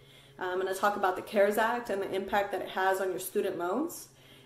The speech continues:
Uh, and then last but not least, I'm gonna talk to you about how to manage your debt during this time, uh, specifically how to contact your lenders, uh, and ask for payment assistance if you need it. Um, before we get started though, I do wanna send a huge thank you and a huge shout out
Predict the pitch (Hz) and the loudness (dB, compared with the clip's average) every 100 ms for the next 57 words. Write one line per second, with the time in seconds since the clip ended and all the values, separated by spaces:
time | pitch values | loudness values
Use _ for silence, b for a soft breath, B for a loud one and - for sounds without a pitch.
0 | - 190 165 226 220 240 262 277 254 226 | -6 -2 0 0 2 2 2 2 2 2
1 | 226 240 247 - 208 202 208 202 - 196 | 2 0 0 -2 0 0 0 0 0 0
2 | 180 - 196 190 180 196 196 185 180 160 | -2 0 0 2 2 2 2 2 2 2
3 | 170 165 - 185 185 180 180 - 175 180 | 2 -2 0 2 4 2 -4 -4 0 2
4 | 185 180 185 175 - - 190 196 208 196 | 0 0 -4 -6 -8 -4 -2 -2 0 0
5 | 185 185 185 - 185 190 185 180 180 180 | 2 0 0 -4 -4 -4 -4 -4 -2 -2
6 | 180 185 180 B B B B 180 180 175 | 2 2 2 B B B B -8 -4 -4
7 | 180 - 185 196 190 185 180 190 185 175 | -4 -4 -4 -2 -2 -4 -2 0 0 -2
8 | - 180 180 175 - 170 165 175 165 156 | -6 -6 -6 -6 -6 -4 -2 -2 -2 -6
9 | - - _ - - _ _ _ _ - | -12 -20 _ -20 -20 _ _ _ _ -18
10 | B B B 175 185 202 302 359 269 - | B B B -2 -2 2 6 6 4 4
11 | 208 208 202 185 185 233 269 247 214 208 | 6 6 4 4 4 2 2 2 0 0
12 | 196 196 196 185 - - 240 233 214 - | 2 2 0 -6 -6 -6 -2 -2 -4 -4
13 | 190 185 185 185 190 190 180 - 214 208 | -2 -2 2 6 8 6 -2 -4 -4 -2
14 | 202 185 185 185 175 | 2 2 4 2 2